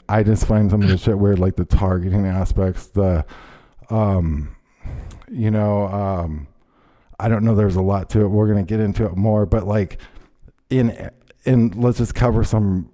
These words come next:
regular news right now because there's a lot of topics to talk about, and then we'll get back into that. Um,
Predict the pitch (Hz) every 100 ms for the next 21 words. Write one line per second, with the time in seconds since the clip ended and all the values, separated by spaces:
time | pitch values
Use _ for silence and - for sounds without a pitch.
0 | - 110 113 107 110 107 107 110 101 113
1 | 104 104 104 92 101 90 82 - _ _
2 | 104 104 92 92 92 104 110 98 107 104
3 | - 104 90 104 95 104 98 98 92 95
4 | 110 - - 92 104 101 107 101 104 98
5 | 87 - - - _ _ _ - 117 113
6 | 95 85 80